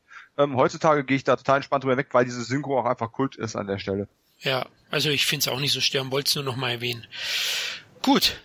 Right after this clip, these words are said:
Speaker 2: dann schnaufen wir erstmal durch, würd ich sagen, und, äh, frischen noch ein paar Filmchen auf, <laughs> bevor wir dann
Speaker 1: <laughs>
Speaker 2: den zweiten Teil unseres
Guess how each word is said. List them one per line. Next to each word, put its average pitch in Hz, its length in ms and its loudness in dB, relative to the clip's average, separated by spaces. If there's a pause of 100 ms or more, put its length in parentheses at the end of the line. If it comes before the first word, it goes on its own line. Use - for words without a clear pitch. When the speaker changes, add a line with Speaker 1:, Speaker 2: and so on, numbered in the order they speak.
Speaker 2:
dann 151 120 -2
schnaufen 185 380 4
wir 170 60 6
erstmal 170 280 0
durch, 240 220 0
würd 156 160 -2
ich 127 80 2
sagen, 139 320 0
und, 131 480 -4
äh, 151 200 -2
frischen 180 380 0
noch 151 120 -4
ein 151 80 -4
paar 139 120 2
Filmchen 170 480 0
auf, 160 480 0
<laughs> - 60 -14
bevor 196 400 4
wir 185 80 2
dann 165 340 0 (200)
Speaker 1:
<laughs> - 240 -10
Speaker 2:
den 147 120 -2
zweiten 165 360 4
Teil 156 240 4
unseres 139 580 0